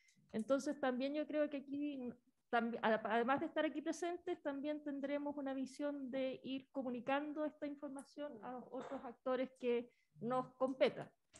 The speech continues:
Ahí yo creo que también sería bueno coordinarnos para que no esté llegando la misma información a dos, eh, a una persona por dos o tres vías distintas, pero es una cosa que vamos a ir trabajando en el tiempo.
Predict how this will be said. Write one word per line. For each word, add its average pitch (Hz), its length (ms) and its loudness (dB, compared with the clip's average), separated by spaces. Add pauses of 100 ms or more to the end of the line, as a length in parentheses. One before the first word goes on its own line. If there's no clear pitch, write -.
(160)
Ahí 240 380 0
yo 226 140 4
creo 240 140 4
que 240 60 6
también 226 220 4
sería 240 220 0
bueno 240 240 2
coordinarnos 240 560 0
para 240 240 -4
que 233 100 -4
no 233 120 -2
esté 240 240 -6
llegando 233 320 0
la 214 80 2
misma 233 240 2
información 233 680 -4
a 220 220 -4
dos, 247 600 -8 (520)
eh, - 340 -2
a 208 80 0
una 226 180 0
persona 226 420 -4
por 208 180 -6
dos 233 180 0
o - 60 -2
tres 233 200 -2
vías 233 220 2
distintas, 311 500 -4
pero 254 240 0
es 247 100 2
una 247 180 -2
cosa 247 260 -4
que 247 80 -6
vamos 240 300 2
a 240 40 2
ir 240 120 -4
trabajando 233 480 0
en 240 80 2
el 226 120 -2
tiempo. 190 440 -2